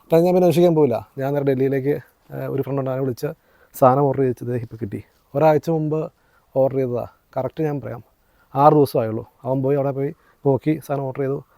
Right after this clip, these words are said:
അവർ തന്നെ കയറ്റി വിട്ടേ. സംഭവം ഇവിടെ എത്തി. റേറ്റ് ആണെങ്കിലും, ഉം, എനിക്ക് തോന്നുന്നു ഞാൻ ചെറിയൊരു കാര്യം പറയാം. ഈ ബീഡിങ്ങിന് ഞാൻ ചോദിച്ചപ്പോഴത്തേക്കും,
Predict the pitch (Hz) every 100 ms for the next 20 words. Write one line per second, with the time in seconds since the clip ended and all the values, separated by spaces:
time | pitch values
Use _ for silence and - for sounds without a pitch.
0 | - 135 143 156 135 135 117 131 - _
1 | _ _ _ - 147 156 123 131 113 _
2 | - 147 147 180 170 165 175 175 - _
3 | _ _ _ - 160 165 156 180 170 160
4 | 160 160 170 160 151 117 127 _ _ 156
5 | 151 147 151 156 170 170 160 _ _ 160
6 | 160 156 143 143 139 139 151